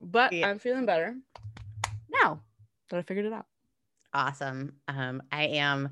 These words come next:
Speaker 2: excited for us to jump into this conversation, even though I sounded super gr-,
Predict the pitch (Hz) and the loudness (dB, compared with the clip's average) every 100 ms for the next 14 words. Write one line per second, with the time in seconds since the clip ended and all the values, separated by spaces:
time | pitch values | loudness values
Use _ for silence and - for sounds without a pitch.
0 | - - - - - _ 185 - 214 226 | -6 -20 -20 -20 -20 _ -2 4 6 6
1 | 202 214 175 185 185 170 180 175 170 160 | 6 4 4 2 2 2 4 4 4 2
2 | - 160 151 - 139 170 151 160 - - | 0 2 2 2 0 2 2 0 -6 -16
3 | _ _ _ 165 165 160 139 143 135 135 | _ _ _ -2 2 2 4 2 0 0
4 | 135 | -6